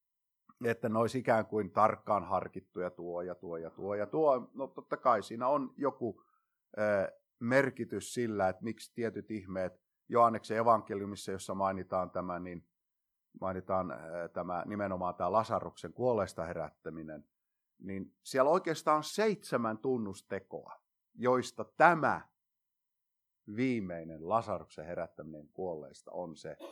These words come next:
seitsemäs. Ja mikä se ensimmäinen? Ensimmäinen oli veden muuttaminen viiniksi. Se alkoi sieltä Kaanaan äistä ja, ja sitten siellä on sarja näitä muitakin tunnustekoja. Johanneksen evankeliumissa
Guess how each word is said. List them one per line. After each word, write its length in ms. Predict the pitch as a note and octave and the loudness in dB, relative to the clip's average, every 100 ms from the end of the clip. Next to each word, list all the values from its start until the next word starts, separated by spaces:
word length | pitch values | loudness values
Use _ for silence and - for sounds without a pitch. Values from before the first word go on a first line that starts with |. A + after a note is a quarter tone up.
| - - | -18 -20
seitsemäs. 920 | - - F#2+ - - - - - _ _ _ _ _ _ _ - - - - - - | -18 -8 -8 -8 -12 -20 -20 -20 _ _ _ _ _ _ _ -14 -14 -14 -16 -14 -4
Ja 60 | |
mikä 280 | G#2+ C#3+ D3+ | 0 6 6
se 220 | C#3+ E3 | 8 6
ensimmäinen? 480 | D#3+ B2+ A2 F#2 F2 | 6 4 0 -2 -2
Ensimmäinen 580 | A#2 B2 B2 B2 B2 B2 | -2 -2 0 2 2 2
oli 380 | C3 B2+ B2 B2 _ _ _ _ _ _ - | 4 4 2 -2 _ _ _ _ _ _ -2
veden 300 | G#2+ B2+ B2+ | 2 4 4
muuttaminen 960 | B2+ C3 B2+ - A#2+ B2 A#2+ A#2+ A2 - _ _ _ _ _ - | 4 0 0 2 4 2 2 2 0 -8 _ _ _ _ _ -10
viiniksi. 640 | F#2+ B2 C3+ A2 F#2+ - E2+ | -2 2 2 2 -2 -8 -8
Se 120 | F2+ | -2
alkoi 440 | G2 G#2+ - G#2 | 0 0 -2 -4
sieltä 360 | F#2+ G#2+ G2 G2+ | -4 -4 -4 -6
Kaanaan 560 | - G#2 G#2 G2+ G2 G#2 | -2 0 0 -2 -4 -2
äistä 340 | G#2+ - F#2+ | -4 -4 -6
ja, 120 | F#2+ - _ _ _ | -6 -6 _ _ _
ja 80 | F#2+ | -12
sitten 320 | A2+ G2+ G#2 | -10 -8 -10
siellä 360 | G2 G2+ G2 G2 | -6 -2 0 0
on 100 | G2 | 0
sarja 520 | G#2 G2 G2 F#2+ - - | 0 0 0 -2 -4 -8
näitä 300 | G2 F#2+ F#2+ | -6 -4 -4
muitakin 500 | C3 B2 A2 G2+ G2+ | -4 -4 -6 -8 -6
tunnustekoja. 840 | A2 G#2 F#2+ - G2 G2 F2+ F2+ - _ _ _ _ - | -4 -4 -8 -10 -10 -6 -6 -6 -8 _ _ _ _ -8
Johanneksen 540 | B2+ D#3+ D#3+ D#3 D3+ | 2 2 2 0 2
evankeliumissa 960 | D3+ D#3+ D3 C3+ C#3 C3 B2 - B2 | 6 8 6 2 0 -2 -2 0 0